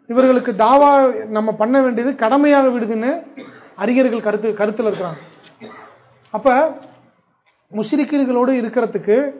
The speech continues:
தாவா மிக முக்கியமான காரணம், இருந்-, தாவா செய்தே ஆக வேண்டும்ங்கிறாங்க. இப்ப தாவாங்கிறது நம்ம ஏதோ வந்து வெறும் நோட்டீஸ் மட்டும் கொடுக்கறது, மக்களுக்கு வந்து இஸ்லாத்தை எடுத்துரைப்பது, அது மட்டுமல்லாமல் அவர்களுக்கு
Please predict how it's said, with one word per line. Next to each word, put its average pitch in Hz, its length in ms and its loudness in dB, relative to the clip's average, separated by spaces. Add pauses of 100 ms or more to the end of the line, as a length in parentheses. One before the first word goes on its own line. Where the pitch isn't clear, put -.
(420)
தாவா 247 380 4
மிக 240 220 2
முக்கியமான 254 520 -2
காரணம், 208 340 0
இருந்-, 226 240 -4
தாவா 226 260 2
செய்தே 240 300 -2
ஆக 220 160 0
வேண்டும்ங்கிறாங்க. 208 480 -6 (880)
இப்ப - 140 -10
தாவாங்கிறது 254 720 4
நம்ம 233 220 -2 (1160)
ஏதோ 233 200 2
வந்து 240 240 0
வெறும் 226 240 -2
நோட்டீஸ் 226 260 -6
மட்டும் 220 220 -6
கொடுக்கறது, 208 400 -2 (420)
மக்களுக்கு 214 380 -4
வந்து 214 180 -4
இஸ்லாத்தை 220 320 -2
எடுத்துரைப்பது, 202 600 -2
அது 180 200 -4
மட்டுமல்லாமல் 214 720 -2
அவர்களுக்கு 214 580 0